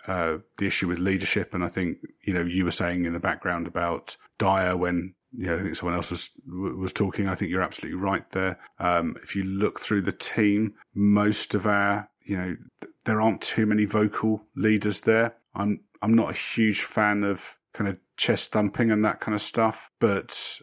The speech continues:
I think we could do with a few more organisers. And I think particularly when you look at the players who are on the pitch at that point, there weren't many at all. Um, and, you know, certainly in terms of outfield players,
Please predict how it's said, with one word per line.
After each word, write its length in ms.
I 60
think 420
we 120
could 240
do 280
with 400
a 60
few 240
more 220
organisers. 680
And 480
I 120
think 340
particularly 420
when 120
you 100
look 160
at 60
the 80
players 360
who 100
are 60
on 80
the 80
pitch 380
at 160
that 300
point, 560
there 160
weren't 320
many 200
at 200
all. 200
Um, 560
and, 400
you 100
know, 200
certainly 300
in 80
terms 200
of 80
outfield 460
players, 540